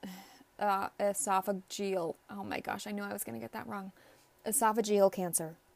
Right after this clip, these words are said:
in May of twenty nineteen. He died in a Sydney prison on October twenty-seventh, two thousand nineteen, when he was seventy-four years old. To this day, he is still described as Australia's most infamous killer.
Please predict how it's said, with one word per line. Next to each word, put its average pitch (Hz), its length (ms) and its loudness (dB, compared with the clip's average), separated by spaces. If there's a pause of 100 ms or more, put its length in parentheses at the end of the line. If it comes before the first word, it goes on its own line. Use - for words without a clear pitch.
(160)
in 226 180 2
May 214 260 4
of 196 180 2
twenty 202 260 -4
nineteen. 175 460 -4 (540)
He 247 180 0
died 220 320 6
in 214 100 0
a 214 80 0
Sydney 208 280 0
prison 214 320 -2
on 202 120 0
October 202 340 -4
twenty-seventh, 202 680 -4
two 233 100 -2
thousand 220 220 0
nineteen, 220 500 -4 (220)
when 214 120 -2
he 208 80 2
was 202 140 0
seventy-four 196 460 0
years 180 180 -2
old. - 240 -2 (420)
To 247 80 -2
this 269 160 4
day, 226 240 4
he 233 140 2
is 208 140 2
still 208 160 0
described 202 440 2
as 196 100 -2
Australia's 196 540 -2
most 202 300 -6
infamous 202 380 -2
killer. - 340 -8